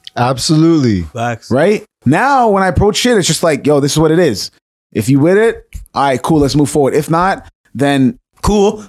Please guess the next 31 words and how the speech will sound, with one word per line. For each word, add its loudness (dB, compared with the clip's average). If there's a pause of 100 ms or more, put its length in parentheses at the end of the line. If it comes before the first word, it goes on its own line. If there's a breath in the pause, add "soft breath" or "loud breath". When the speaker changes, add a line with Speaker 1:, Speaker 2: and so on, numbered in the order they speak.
Speaker 2:
All 0
right, 0
cool. 2
Speaker 3:
Right? 0
Do, 0
we 0
can -2
Speaker 1:
You 0
know? 0
Speaker 3:
either 0
just 0
Speaker 1:
Yeah. 2
Speaker 3:
keep 0
doing 0
this, 0
or 2
we 2
can 0 (1080 loud breath)
either 0
go 2
separate 0
ways, 2
or, 2
you -4
know 2
what 2
I 0
mean? 2
Or 0
figure -2
s-, -2